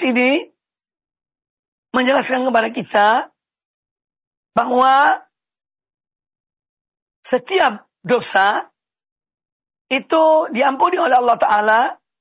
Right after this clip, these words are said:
dengan seorang minta ampun pada Allah. Ya.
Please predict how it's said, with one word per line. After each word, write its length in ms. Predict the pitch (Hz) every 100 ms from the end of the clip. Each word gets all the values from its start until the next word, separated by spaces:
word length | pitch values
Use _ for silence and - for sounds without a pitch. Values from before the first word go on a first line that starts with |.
| _ _ _ _ _ _ _ _ _ _ -
dengan 240 | 226 285
seorang 400 | - 269 240 262
minta 240 | 254 190 -
ampun 320 | 247 254 233
pada 240 | 190 196
Allah. 320 | 175 165 - _ _ _ _ _ _ _ _ _
Ya. 360 | 170 151 160